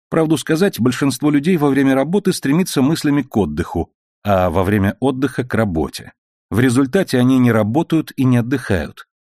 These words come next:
И там, и там они лишь отбывают время. Один прекрасный результат постановки целей заключается в том, что это поможет, работая, полностью отдаваться работе, а отдыхая,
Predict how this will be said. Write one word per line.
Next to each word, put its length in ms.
И 80
там, 440
и 80
там 400
они 220
лишь 260
отбывают 600
время. 420
Один 340
прекрасный 640
результат 520
постановки 480
целей 560
заключается 640
в 100
том, 320
что 240
это 160
поможет, 600
работая, 720
полностью 540
отдаваться 560
работе, 600
а 120
отдыхая, 720